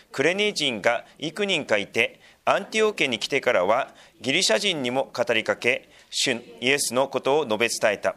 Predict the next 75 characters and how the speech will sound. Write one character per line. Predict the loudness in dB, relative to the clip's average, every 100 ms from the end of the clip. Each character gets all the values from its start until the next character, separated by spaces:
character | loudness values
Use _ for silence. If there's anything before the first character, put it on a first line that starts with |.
| -8 _ _ _ _ -6
そ | -2
し | -2
て | 2 0 0
主 | -4 -2
の | 0
御 | -2
手 | 0 2
が | 2 0 -2
彼 | 0 2
ら | 2
と | 0 0
共 | 0 0
に | 0
あ | 0
っ | 0
た | 0 0
の | 2
で、 | 2 0 -6 -20 -10
大 | -2 0
勢 | 2 0
の | 0
人 | -2 0
が | 0
信 | 0 -2 -4
じ | -6 -2
て | 0 0 -4 -14
主 | -4 -2
に | 0
立 | -2 -4 -6
ち | -2
返 | 2 0
っ | 0
た。 | -4 -4 _ _ -20 -20 -20
こ | -2 0
の | 2
知 | 2
ら | 2
せ | 2 2
が | 2 2 -8 -2
エ | 2
ル | 2
サ | 2 2
レ | 0
ム | 0
に | 4
あ | 4
る | 2 -2 -10 -6
教 | 0 0
会 | 2 0
に | 0
聞 | -6 -2
こ | 0
え |
た | 2 0
の | 2
で、 | 2 0 -2 -20 -18 0
彼 | 2 4
ら | 4
は | 2 0 -6 0
バ | 2
ル | 2
ナ | 2
バ | 2 2
を | 2 -2 0
ア | 0
ン | 0
テ | 0
ィ | 0
オ |
ケ | 2 0
に | 0 -4
派 | -8 -4
遣 | 0 0
し | 0
た。 | -2